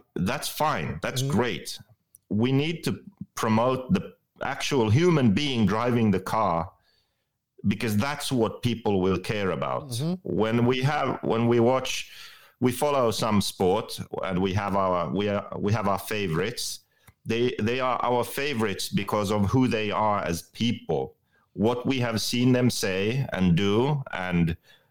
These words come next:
Speaker 1: that's why we follow them. So
Speaker 2: Mm-hmm.
Speaker 1: if we don't know anything about these nerds running the cars, then we don't care about them, and it's
Speaker 2: Mm-hmm.
Speaker 1: boring.
Speaker 2: Mm-hmm.
Speaker 1: And when it's like that, why would the people who are bashing with their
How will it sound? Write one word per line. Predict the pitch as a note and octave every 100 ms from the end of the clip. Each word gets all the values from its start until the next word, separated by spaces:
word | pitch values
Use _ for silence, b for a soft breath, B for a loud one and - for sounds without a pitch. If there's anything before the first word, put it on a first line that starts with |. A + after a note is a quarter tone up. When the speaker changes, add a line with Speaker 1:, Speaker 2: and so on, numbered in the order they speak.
| b _ _
Speaker 1:
that's | - A#2+ D3 -
why | G#2+ A2+
we | G#2+ G2
follow | D#2+ A2 G2 D#2
them. | C#2+ C2 - -
So | -
Speaker 2:
Mm-hmm. | A2
Speaker 1:
if | B2+
we | C#3+
don't | C3 D3+ C#3+
know | B2+ D#3 C#3
anything | C#3+ D3+ C#3+ A#2+
about | G2+ G2+ F#2 -
these | F#2 E2+
nerds | G2 F#2+ E2+ D#2+
running | F2 E2+ E2
the | D2+
cars, | - E2 E2+ G2+ G2 b b b -
then | G#2+
we | C3+
don't | C#3+ C3+
care | - E3 F#3
about | F#2+ D#2 C#2+ -
them, | E2+ F2+
and | - G2+
it's | G#2 -
Speaker 2:
Mm-hmm. | -
Speaker 1:
boring. | C#3+ C#3+ A2 E2 C2+ - _ -
Speaker 2:
Mm-hmm. | - D3 F3 _ _
Speaker 1:
And | F#3+ G#3 G3+ - _ - - _ - -
when | F#2+ A#2
it's | B2+ B2
like | B2+ D3+ F3 -
that, | G2 F#2+ - _
why | F2 G#2+ C#3+ D3
would | A2+ B2+ G#2+
the | F#2+
people | - A#2 A#2+ A2 F#2+
who | F#2+ F#2+
are | F2+ F2+ F2 E2 b b b b b b _ _ -
bashing | D#2+ A2+ A2 - A2 G#2 G2
with | F2+ F#2+
their | G2